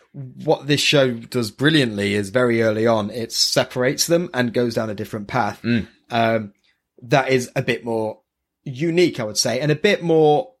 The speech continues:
Speaker 1: dan-, a, a bit, a bit of a riskier move than just going down that
Speaker 2: Yeah.
Speaker 1: shonen hot-blooded character route, which would have still got loads of views, would still have been, um, entertaining for a lot of people. But I think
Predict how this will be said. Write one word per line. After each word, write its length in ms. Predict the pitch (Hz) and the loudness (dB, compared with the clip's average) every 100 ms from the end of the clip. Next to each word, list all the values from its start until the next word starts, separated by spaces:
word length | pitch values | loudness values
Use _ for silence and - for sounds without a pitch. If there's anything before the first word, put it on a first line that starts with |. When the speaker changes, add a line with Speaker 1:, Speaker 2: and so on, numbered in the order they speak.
| 123 | -8
Speaker 1:
dan-, 320 | - 143 143 139 | -2 0 0 -2
a, 120 | 143 | -2
a 40 | - | 0
bit, 220 | 156 - | -4 -4
a 40 | 151 | -4
bit 160 | 180 | -4
of 120 | 170 156 | -2 2
a 280 | 147 135 - _ | 2 2 -2 _
riskier 560 | 135 151 - - 131 120 | -2 0 0 0 -2 0
move 460 | 139 95 85 90 _ _ | -2 -2 -6 -16 _ _
than 180 | - 117 | -8 -6
just 220 | 117 123 | -4 -2
going 260 | - 127 120 | 0 0 2
down 260 | 123 135 110 | 2 2 2
that 100 | 117 | 2
Speaker 2:
Yeah. 80 | |
Speaker 1:
shonen 480 | 107 123 113 107 101 | 2 2 0 -2 -6
hot-blooded 560 | 110 123 - 107 101 98 - - - | -4 -4 -4 -6 -6 -6 -10 -20 -4
character 440 | 139 - - 120 | 0 0 -2 -12
route, 260 | 90 98 101 | -12 -14 -4
which 340 | 127 - - _ _ _ _ _ _ _ - | -2 -2 -6 _ _ _ _ _ _ _ -8
would 460 | 147 185 220 214 | -4 2 4 2
have 480 | - 151 151 147 123 - | 0 2 4 2 -2 -2
still 300 | - 165 165 | 0 4 4
got 140 | 151 | 4
loads 200 | 139 135 | 4 2
of 60 | 113 | 0
views, 320 | 113 127 123 | 0 0 0
would 80 | 117 | -2
still 220 | 117 156 | -2 2
have 180 | 143 120 | 0 2
been, 380 | 147 123 123 113 | 2 2 0 -4
um, 600 | - 113 107 101 98 95 - _ _ - 170 | -4 -4 -2 -4 -8 -10 -14 _ _ -6 -2
entertaining 640 | 147 143 131 - 165 165 165 | 0 0 -2 0 2 2 0
for 140 | 147 | 0
a 60 | 127 | -2
lot 280 | 127 143 151 | 0 0 0
of 80 | |
people. 440 | 143 156 151 180 196 - - _ | 0 -2 -2 -6 -8 -18 -20 _
But 120 | 147 | 2
I 80 | 131 | 2
think 580 | 127 - 143 135 - - | 2 2 2 0 -8 -20